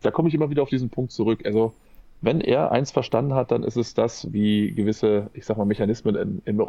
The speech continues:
im Rock, in der Rockmusik, ne, in der Teufelsmusik funktionieren. Und Sex sells und das schon seit jeher. Und, ähm,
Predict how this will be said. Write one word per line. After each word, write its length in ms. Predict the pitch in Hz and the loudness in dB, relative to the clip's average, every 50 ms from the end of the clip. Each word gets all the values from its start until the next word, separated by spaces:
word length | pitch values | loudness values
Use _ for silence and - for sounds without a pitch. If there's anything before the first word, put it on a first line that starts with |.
| - - - | -2 -6 -4
im 160 | 123 120 113 | -2 0 0
Rock, 400 | 101 - 117 135 - - - - - - - - - | 2 2 0 0 0 -6 -16 -18 -20 -20 -20 -12 -4
in 60 | - | 0
der 100 | 120 113 | 0 2
Rockmusik, 680 | 107 127 - - - 131 123 101 - 107 120 143 - - - | 2 2 0 2 2 2 2 2 2 0 0 0 0 -4 -2
ne, 160 | - 117 127 131 120 | 0 0 2 2 0
in 60 | 120 | 0
der 120 | 107 113 - - - | 0 -2 -2 -4 -10
Teufelsmusik 580 | - - 127 131 123 - - 113 107 113 104 | -4 -2 -2 -2 -2 -2 0 0 2 0 0
funktionieren. 560 | - - 117 113 - - - 110 107 104 92 92 | 0 0 0 0 0 0 0 2 2 2 2 0
Und 180 | - 98 98 | -2 -4 -4
Sex 300 | 101 - 117 113 - - - | -2 -2 -2 -2 -2 -2 0
sells 280 | 110 123 156 160 - | 2 2 2 0 -2
und 80 | 117 101 | 0 0
das 120 | 113 110 | 0 -2
schon 140 | - - 113 | -2 -4 0
seit 180 | - 107 - - | 0 0 0 0
jeher. 320 | 95 104 107 110 127 196 - - - - - - - _ - _ _ _ _ _ - | -2 0 2 2 0 0 -4 -8 -20 -20 -20 -20 -20 _ -20 _ _ _ _ _ 0
Und, 460 | - 110 113 110 110 107 107 - - - | 2 2 4 4 4 4 2 0 -2 -2
ähm, 320 | 110 98 101 101 98 95 | 2 2 4 4 2 0